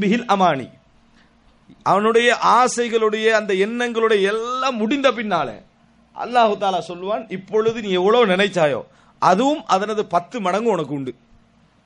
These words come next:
இதுக்காக மனிதனுக்கு என்ன செய்யலாது? எதுவும் இந்த அப்படி ஒரு எண்ணம் வர முடியாது. இதுவும்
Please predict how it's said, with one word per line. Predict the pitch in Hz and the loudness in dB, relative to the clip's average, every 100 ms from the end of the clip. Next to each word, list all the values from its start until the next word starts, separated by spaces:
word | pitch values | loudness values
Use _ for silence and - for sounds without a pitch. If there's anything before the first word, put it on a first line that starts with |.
| _ _ _ _ _ _ | _ _ _ _ _ _
இதுக்காக | 175 214 214 226 214 | 2 2 2 0 0
மனிதனுக்கு | 196 202 196 190 | 0 -4 -4 -6
என்ன | 202 | -6
செய்யலாது? | 196 190 180 135 - _ - | -6 -4 -6 -6 -14 _ -6
எதுவும் | 190 254 254 | -4 -2 -4
இந்த | 226 202 | -2 -2
அப்படி | 190 226 | 0 0
ஒரு | 214 | -2
எண்ணம் | 202 233 | -2 -4
வர | 208 202 | -4 -4
முடியாது. | 214 196 220 160 - _ _ | -2 -2 0 -2 -6 _ _
இதுவும் | 160 196 226 233 302 339 | -6 0 0 2 0 -2